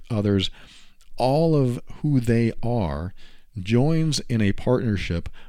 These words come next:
with all the things you are, and then the two of you, if you can walk along the same path,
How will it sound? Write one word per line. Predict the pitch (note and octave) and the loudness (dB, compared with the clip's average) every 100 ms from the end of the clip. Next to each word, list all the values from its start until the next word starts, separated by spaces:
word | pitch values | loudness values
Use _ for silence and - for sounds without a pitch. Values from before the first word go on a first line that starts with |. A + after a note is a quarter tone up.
| - | -2
with | G2+ - - | 0 0 -2
all | A2 A#2+ B2+ | 0 2 4
the | A#2+ | 2
things | - A#2+ A#2 G#2 F#2+ | 0 -2 0 0 -2
you | - G2 G2+ D#3+ G3+ - | -4 -2 2 2 2 -2
are, | E2+ D#2 D#2 F2 - - - - | -6 -6 -8 -10 -12 -20 -16 -4
and | A2 A2 | -2 0
then | G#2+ G3+ F#3+ D#3 D#3+ - - - | 2 2 2 -2 -4 -10 -16 -4
the | A2+ | -4
two | - F#3+ G3+ | -2 0 0
of | G2+ | 0
you, | F#2+ F#2+ B2+ - - | 2 2 0 -4 -4
if | D#3+ G#3+ - - - | 0 0 0 -6 -4
you | D3 | -4
can | C#3+ B2 A2+ | -2 -2 0
walk | A2+ C#3+ D#3+ - - | 0 0 -2 -6 -8
along | B2 G#2 A2 A#2+ A#2+ | -4 -2 0 0 0
the | G#2 | 0
same | E2+ - B2 A#2+ G#2 | -2 -2 0 0 -2
path, | - C3 B2+ E2+ F2+ | -4 -4 -2 -2 -4